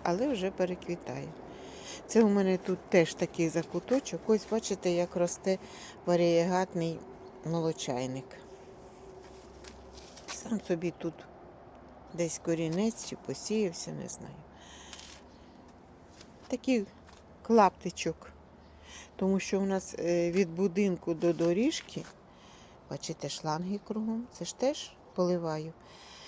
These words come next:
Немає оце цих таких, я не знаю, як кажуть, відмостки чи щось отаке. Ну, щось у нас цього нема, тому що у нас кругом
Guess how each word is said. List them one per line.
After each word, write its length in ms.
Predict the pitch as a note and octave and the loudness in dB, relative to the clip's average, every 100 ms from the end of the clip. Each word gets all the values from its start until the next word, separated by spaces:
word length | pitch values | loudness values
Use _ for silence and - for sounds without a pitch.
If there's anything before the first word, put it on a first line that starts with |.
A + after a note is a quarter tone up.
| - - | -18 -4
Немає 640 | F#3+ G#3 G3 D#3+ D3+ D3 - | 4 4 4 2 0 -2 -2
оце 320 | D#3+ - E3 | -4 -2 -4
цих 300 | - E3 D3+ | -2 -8 -8
таких, 500 | - D#3 - D3 - | -8 -8 -8 -10 -2
я 140 | F3+ F#3+ | 0 2
не 120 | F#3 | -2
знаю, 300 | D#3+ D3+ C3+ | -2 -4 -4
як 160 | C3 | -6
кажуть, 360 | - C3+ C3+ - | -6 -8 -8 -6
відмостки 800 | C#3 C#3+ E3 B3 A#3+ - - E3+ | -6 -2 2 2 2 -4 -8 -8
чи 180 | - C#3 | -6 -8
щось 340 | - C#3 - | -8 -8 -8
отаке. 500 | C3 C3+ - A3 B3 - - - - | -6 -8 -6 -4 -4 -6 -18 -18 -10
Ну, 120 | E3 | -6
щось 320 | - E3 D3+ E3 | -4 -4 -4 -2
у 40 | |
нас 180 | F#3 G3 | -2 -2
цього 320 | - F3 E3+ | -4 -4 -4
нема, 320 | D3 C3+ - - | -4 -8 -12 -12
тому 260 | C#3 C#3 | -10 -8
що 280 | - - D3 - - - - - - | -10 -10 -12 -14 -20 -20 -20 -20 -6
у 60 | F3 | 0
нас 220 | F3 - | 0 0
кругом 500 | - F3 E3+ A3 D4+ | -4 -2 0 0 0